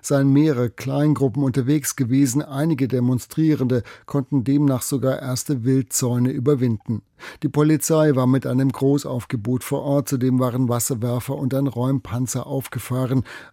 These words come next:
Einen Sturm des Geländes konnte die Polizei aber verhindern. Allerdings wurden laut D P A mindestens eine Frau sowie drei Polizisten verletzt.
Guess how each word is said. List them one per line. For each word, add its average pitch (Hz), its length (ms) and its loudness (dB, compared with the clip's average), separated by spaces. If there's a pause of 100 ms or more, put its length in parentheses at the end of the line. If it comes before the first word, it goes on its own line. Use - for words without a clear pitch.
Einen 123 360 2
Sturm 160 380 0
des 147 180 0
Geländes 139 540 0
konnte 151 300 -4
die 120 120 -2
Polizei 123 680 -4
aber 127 200 -6
verhindern. 147 600 0 (320)
Allerdings 139 560 0
wurden 120 300 -2
laut 117 240 -2
D 127 80 0
P 123 180 -6
A 127 220 -2
mindestens 135 560 0
eine 135 300 -4
Frau 151 340 0
sowie 127 280 -2
drei 123 280 -4
Polizisten 131 840 -4
verletzt. - 680 -4